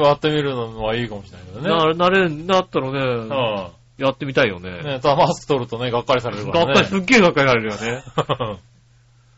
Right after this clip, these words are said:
Speaker 1: 多分ね。
Speaker 2: 悲しいほどがっかりされるよね。
Speaker 1: そうだね。
Speaker 2: あれ？みたいな。
Speaker 1: うん。でもまあ。
Speaker 2: しかもメイク取ったら、あれ？あれ？
Speaker 1: <laughs>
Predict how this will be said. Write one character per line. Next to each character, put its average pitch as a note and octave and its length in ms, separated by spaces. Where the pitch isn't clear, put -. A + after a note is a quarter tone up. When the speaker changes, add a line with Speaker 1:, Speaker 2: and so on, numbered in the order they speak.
Speaker 1:
多 E3 140
分 G#3 340
ね。 B3+ 60
Speaker 2:
悲 A#3+ 60
し B3+ 160
い A#3+ 80
ほ G#3 160
ど G3 100
が F#3+ 80
っ - 100
か F#3+ 120
り D3 60
さ B2 100
れ A#2 100
る A2+ 60
よ G#2 100
ね。 G#2+ 80
Speaker 1:
そ B2 340
う C3 60
だ D#3+ 100
ね。 A#2+ 160
Speaker 2:
あ D#3+ 180
れ？ G#3+ 200
み E3 100
た A#2 120
い - 20
な。 C3 80
Speaker 1:
う G#2+ 440
ん。 G#2+ 40
で B2+ 80
も A#2+ 60
ま B2+ 380
あ。 A2 40
Speaker 2:
し A#2+ 60
か A#3+ 140
も F3+ 60
メ D4 120
イ C4 60
ク G#3+ 100
取 G3+ 160
っ - 20
た E3+ 120
ら、 D#3+ 80
あ E3 160
れ？ - 80
あ F#3 160
れ？ D4+ 280
Speaker 1:
<laughs> F3 200